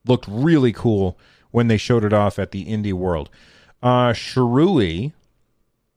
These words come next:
said, "No idea if it's overlooked, but I can never get enough of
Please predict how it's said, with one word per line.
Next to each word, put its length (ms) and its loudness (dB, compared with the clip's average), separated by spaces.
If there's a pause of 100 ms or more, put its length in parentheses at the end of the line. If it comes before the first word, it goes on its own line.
(260)
said, 240 0
"No 200 2
idea 520 2
if 160 -6
it's 140 -4
overlooked, 560 0
but 140 0
I 80 0
can 260 -2
never 280 0
get 220 0
enough 500 -2
of 280 -4